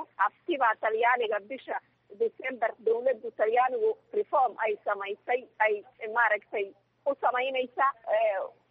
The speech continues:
premierkan hadda jiro oo, oo Renzi yaana samaynaya. Haddii taas dowladdu ay ku guul daraysato oo qolada mayada rabto oo ka soo horjeeda ay guul daraysato,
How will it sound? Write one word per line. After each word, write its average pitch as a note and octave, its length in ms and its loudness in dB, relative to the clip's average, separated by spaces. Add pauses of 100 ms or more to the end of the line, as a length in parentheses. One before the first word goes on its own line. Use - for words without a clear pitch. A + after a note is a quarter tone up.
(100)
premierkan C4+ 720 0
hadda B3+ 280 0
jiro C#4 300 0
oo, A3+ 460 4
oo G#3 400 2
Renzi D4 560 0 (380)
yaana A#3+ 420 2 (300)
samaynaya. C4+ 760 0
Haddii A#5+ 380 4
taas E4+ 320 0
dowladdu C4+ 540 -2
ay C4 140 2
ku D4 240 -2
guul C4 260 -6
daraysato B3+ 680 -2 (400)
oo B3 140 2
qolada C#4+ 500 4 (400)
mayada D4 500 0
rabto B3+ 340 -2
oo C#4 160 2
ka - 160 -4
soo B3+ 140 -6
horjeeda B3+ 460 -2
ay A3+ 200 2
guul B3 200 -4
daraysato, C4 560 -4